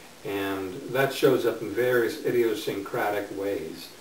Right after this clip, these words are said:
But the point of all of this is that we go to sleep to all of these reaction patterns.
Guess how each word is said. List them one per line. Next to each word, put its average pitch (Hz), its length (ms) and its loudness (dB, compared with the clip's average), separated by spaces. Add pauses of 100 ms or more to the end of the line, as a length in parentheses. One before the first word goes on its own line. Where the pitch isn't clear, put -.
(340)
But 123 180 -2
the - 60 -10
point 151 260 4
of 131 100 6
all 170 200 10
of - 120 4
this 117 260 4
is - 160 0
that 117 180 -2
we 117 140 0
go 127 160 4
to 120 100 4
sleep 143 380 0
to 127 120 4
all 143 540 6
of 127 300 -2
these 120 480 -2 (320)
reaction 113 800 -2 (320)
patterns. - 640 0